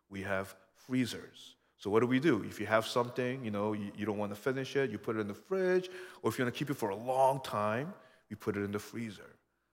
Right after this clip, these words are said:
I remember when I was in college, my parents, uh, they, you know, they live in Korea, and so every time my mom would come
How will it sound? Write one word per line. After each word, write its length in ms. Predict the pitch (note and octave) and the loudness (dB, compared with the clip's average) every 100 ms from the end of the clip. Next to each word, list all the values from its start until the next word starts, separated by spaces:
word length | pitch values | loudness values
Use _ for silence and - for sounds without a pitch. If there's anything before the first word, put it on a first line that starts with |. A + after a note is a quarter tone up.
| _ | _
I 60 | G#2 | 0
remember 180 | A2 | 4
when 180 | G#2 G2+ | 4 4
I 120 | G2+ | 0
was 280 | G2+ G2+ F#2+ | 2 0 -2
in 140 | G2 G#2 | -6 -10
college, 600 | - G#2+ G#2+ G2+ F#2+ - - | -2 0 2 0 -4 -10 -14
my 60 | G2 | -12
parents, 580 | - G#2+ G#2+ G2+ - - | -4 -2 -2 -6 -14 -12
uh, 60 | F#2+ | -10
they, 140 | G2+ | -6
you 120 | G2+ | -4
know, 100 | G2+ G2 | -6 -8
they 240 | G2 G2 G#2 | -8 -8 -8
live 160 | G#2 G2 | -8 -8
in 60 | |
Korea, 380 | G2 - A#2+ G#2+ | -14 -4 0 2
and 140 | G2+ F#2+ | 0 -4
so 300 | - G2+ G2+ - - _ - | -4 -4 -6 -14 -20 _ -2
every 160 | A#2+ | 0
time 140 | B2 A2+ | 0 0
my 60 | |
mom 440 | G#2 G#2 G#2 G#2+ G2+ | 0 2 2 2 -2
would 180 | G2 - | -6 -8
come 420 | - C3+ A#2 F#2 | -10 -6 -4 -6